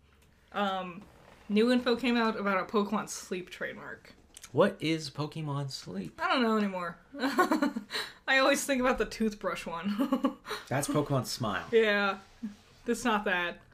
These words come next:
Speaker 2: So Pokemon Sleep was proposed in two thousand and, or revealed in twenty nineteen to be a add-on companion for Pokemon Go,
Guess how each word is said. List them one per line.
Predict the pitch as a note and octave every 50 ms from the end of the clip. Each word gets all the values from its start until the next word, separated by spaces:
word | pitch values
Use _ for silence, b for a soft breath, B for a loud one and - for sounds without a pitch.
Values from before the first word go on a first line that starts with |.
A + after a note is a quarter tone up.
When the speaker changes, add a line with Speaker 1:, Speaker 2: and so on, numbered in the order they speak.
| - - - -
Speaker 2:
So | - - C#3+ C3+ C3
Pokemon | - - - - E3+ F3 - G3 F3+ E3 D#3 D3 C#3+ C#3+ C3+ C3+ B2+
Sleep | B2 - - - - - D#3 D#3 B2+ G2 F#2 A2 - - - - - - -
was | - B2 A#2+ A#2 A#2
proposed | - - B2 A#2 - - B2+ C3 D3 D#3+ D#3 D#3 - -
in | B2 A2+ G2
two | - - - C#3+ D3
thousand | - - C3 C3+ C3+ C3+ C3+ B2+ B2
and, | A2+ A2 G#2 G2 - _ _ _ -
or | A2 G#2+ F#2+ F2+ F#2 - - -
revealed | B2+ B2+ A2+ G2+ A2+ A2+ B2 C3 D3 D#3+ D#3+ D#3+ - B B B B B B B B B B B B B
in | - A#2+ A#2+ A2+ A2 A2 A2
twenty | - - - - A#2+ A#2 A#2+ B2
nineteen | C3 B2+ A#2+ A2 A#2+ C3 B2+ - - C#3+ C3 F#2 F#2+ F#2 - - - - - - - B B B B B B B B B -
to | - C3+
be | A2 B2 B2 A#2+ A#2 A#2+ -
a | - B2+ B2 A#2 G#2+ G#2 G2 G2 - -
add-on | - C3 D3 E3 F3 F3 F3+ E3
companion | - D#3+ D#3+ C3+ B2+ C3 C3 B2+ C3 B2 - - C3 B2 A2+ G#2+ G2+
for | - - - A2
Pokemon | G2+ - - C#3 B2+ - C#3 B2 A#2 G#2 F#2+ F2+ F2 E2+ - -
Go, | B2+ C3 D3 C#3+ F#2 D#2 D#2 D#2+ -